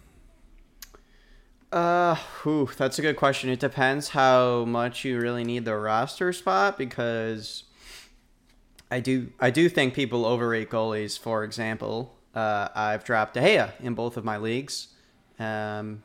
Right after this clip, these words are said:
as he's been a guy I've really enjoyed playing most weeks. Um, but it's not really worth holding anybody, I, I'd say a goalkeeper,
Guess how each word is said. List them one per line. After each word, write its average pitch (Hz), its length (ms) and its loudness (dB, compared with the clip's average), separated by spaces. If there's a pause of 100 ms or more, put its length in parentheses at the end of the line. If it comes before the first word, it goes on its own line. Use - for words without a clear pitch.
(120)
as 117 200 -4
he's 117 140 -6
been 117 140 -4
a 113 60 -6
guy 117 300 0
I've - 220 -10 (680)
really 135 260 2
enjoyed 131 540 2 (260)
playing 147 440 0 (180)
most 120 480 -4
weeks. - 600 -10 (180)
Um, 107 480 -4
but 151 360 2 (880)
it's 135 320 -4
not 156 240 6
really 180 220 2
worth 170 180 0
holding 156 340 2
anybody, 131 720 2 (220)
I, 123 220 -2
I'd 120 100 -2
say 131 240 0
a 123 40 -4
goalkeeper, 156 880 -4